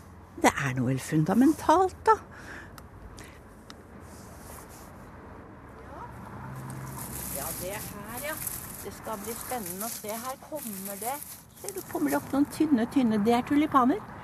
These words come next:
Ja. Som, eh, har trua seg gjennom.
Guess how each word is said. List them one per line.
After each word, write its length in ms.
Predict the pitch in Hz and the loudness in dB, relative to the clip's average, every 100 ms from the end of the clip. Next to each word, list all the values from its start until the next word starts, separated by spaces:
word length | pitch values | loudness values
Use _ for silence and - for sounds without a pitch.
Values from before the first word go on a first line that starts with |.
| 311 | -2
Ja. 100 | 370 - - - - - | -2 -4 -12 -12 -12 -4
Som, 320 | - 254 254 | 2 6 8
eh, 880 | 269 269 - - - 233 240 240 233 | 8 6 0 -12 -2 0 2 2 2
har 320 | 233 226 226 233 233 | 2 4 4 4 4
trua 240 | 262 196 170 | 2 2 2
seg 160 | 233 | 2
gjennom. 300 | 190 202 226 | 4 4 4